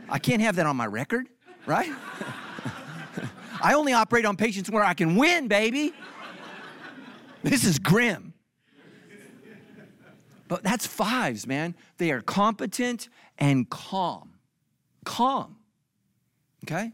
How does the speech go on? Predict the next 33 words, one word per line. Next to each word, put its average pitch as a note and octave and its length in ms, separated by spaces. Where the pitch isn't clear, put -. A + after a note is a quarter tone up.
That's D#3+ 220
when E3 80
they're C#3+ 100
healthy. B2 460
That's D3+ 200
what F#3 180
you A#2+ 80
want. A#2+ 280
Everybody, F3+ 540
chill. - 380
'Cause G#2 120
I'm C3 100
smarter A#2+ 380
than F#2+ 140
the F#2+ 60
rest E2+ 260
of F2 80
you. D2 160
Not G#3+ 140
me, G#3 220
fives. - 540
Next, - 480
observers F#3+ 540
are D#3+ 100
often D3+ 360
very D3+ 240
thoughtful. G2+ 560
And C3+ 160
their C#3+ 140
knowledge, E3+ 560
listen F3+ 260
to G#2 60
this, - 300